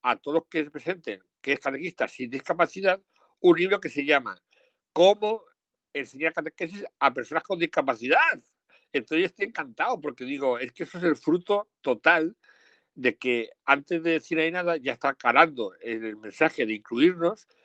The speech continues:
y mañana dan ese libro a todos los que asisten, pues esa corrida de ellos debido a esta sensibilidad que está creciendo dentro de la iglesia. Entonces yo qué deciros, yo estoy encantado porque es un trabajo que llevamos seis años, como he contado,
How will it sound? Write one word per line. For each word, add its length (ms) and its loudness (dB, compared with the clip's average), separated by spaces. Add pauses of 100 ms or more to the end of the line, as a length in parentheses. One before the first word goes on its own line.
(360)
y 140 -2
mañana 260 4
dan 160 -2
ese 200 -6
libro 260 -2
a 40 -4
todos 180 -8
los 60 -12
que 160 -10
asisten, 360 -8 (720)
pues 220 -2
esa 180 -6
corrida 360 2
de 40 2
ellos 180 -2
debido 480 -2
a 120 -6
esta 160 -10
sensibilidad 480 0
que 80 -20
está 160 -4
creciendo 460 -6
dentro 280 -6
de 60 -4
la 60 -2
iglesia. 440 -6 (880)
Entonces 340 -2
yo 140 0
qué 80 -2
deciros, 540 2
yo 80 -4
estoy 180 -8
encantado 460 2
porque 480 -4 (400)
es 120 2
un 120 0
trabajo 560 2 (180)
que 160 -4
llevamos 360 -2
seis 260 -4
años, 280 -2
como 260 -8
he 20 -18
contado, 420 0